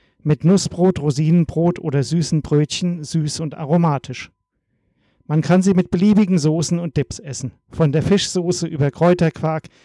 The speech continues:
bis hin zum Honig. Eigentlich passt fast alles dazu. Wenn man dem Teig noch etwas Milch zugibt und eventuell ein wenig frisches Mehl,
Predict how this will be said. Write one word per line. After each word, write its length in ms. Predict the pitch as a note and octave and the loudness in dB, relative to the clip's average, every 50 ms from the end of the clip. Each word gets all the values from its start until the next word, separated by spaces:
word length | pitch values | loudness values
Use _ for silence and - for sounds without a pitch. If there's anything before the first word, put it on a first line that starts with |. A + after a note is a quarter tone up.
| _ _ _ | _ _ _
bis 180 | - G3 F3+ - | 0 0 2 2
hin 160 | F3 F3 E3 | 2 2 2
zum 240 | - - F3 E3 B2+ | 0 0 0 0 0
Honig. 400 | C3+ D3+ D3+ C3 A#2+ - - - _ _ _ _ _ _ _ _ _ - | 0 0 -2 -2 -6 -10 -16 -20 _ _ _ _ _ _ _ _ _ -2
Eigentlich 420 | E3+ F3 F3+ F3+ F3+ F3+ E3+ - | 0 2 2 4 2 2 0 0
passt 300 | - - E3 C3+ - - | 0 -2 -2 -2 -4 -4
fast 300 | - E3 - - - - | -6 -6 -4 -6 -8 -14
alles 320 | D#3+ D3+ B2+ C3 B2+ - | -16 -14 -14 -14 -14 -14
dazu. 340 | - C3 - - - C3 A2+ - _ _ _ _ _ _ _ _ _ _ _ _ _ _ _ _ _ _ _ _ _ _ _ _ _ _ _ _ _ _ _ _ _ | -16 -16 -14 -14 -14 -16 -16 -20 _ _ _ _ _ _ _ _ _ _ _ _ _ _ _ _ _ _ _ _ _ _ _ _ _ _ _ _ _ _ _ _ _
Wenn 200 | - E3 D#3+ D#3 | 2 4 4 4
man 180 | D#3 D#3 D#3+ D#3+ | 4 4 2 2
dem 140 | E3 D#3 D3+ | 2 0 0
Teig 340 | C3+ C3 D#3 E3 E3 - | 2 4 4 4 2 2
noch 160 | F#3 F3 - F#3+ | -2 -4 -4 -4
etwas 400 | F#3 E3+ - D3 C#3+ - - C#3 | -6 -4 -4 -4 -4 -4 -2 0
Milch 380 | D#3 F#3 G3 G3+ - - - | 2 2 2 2 -2 -6 -6
zugibt 600 | - - G#3 G#3 F3 F3 G3+ - - - - - - | -4 -4 -4 -2 -2 -2 -2 -2 -2 -6 -8 -8 -6
und 180 | - E3 D3 - | -2 -2 -2 -2
eventuell 500 | - E3+ D3+ F3 F3 D#3+ F3 F3+ F3 E3+ | -2 0 2 2 2 2 2 2 0 0
ein 260 | - E3+ D#3+ D3+ C3+ | -2 -4 -4 -2 0
wenig 300 | D#3+ E3 E3 D#3+ D3+ - | 0 2 2 0 0 -2
frisches 420 | - - E3 F3 - D#3 C#3+ - - | -4 -4 -4 -2 -2 -2 -4 -4 -4
Mehl, 380 | D3 D3+ E3 F3 F#3+ A3 G#3 | -2 -2 0 0 0 -2 -4